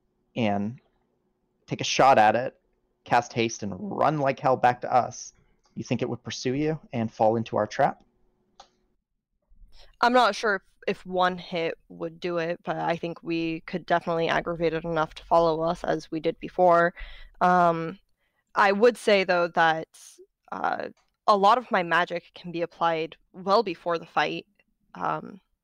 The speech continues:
Speaker 2: and that'd be certainly a, a better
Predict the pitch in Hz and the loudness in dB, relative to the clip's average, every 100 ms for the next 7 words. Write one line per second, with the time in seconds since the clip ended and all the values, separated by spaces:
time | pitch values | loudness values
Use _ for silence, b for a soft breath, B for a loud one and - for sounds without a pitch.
0 | _ 175 165 156 156 160 185 _ _ _ | _ -10 -10 -10 -10 -10 -12 _ _ _
1 | _ _ _ - 240 220 196 180 - 165 | _ _ _ -2 0 2 2 0 0 -2
2 | 165 156 160 185 | -2 -2 -6 -10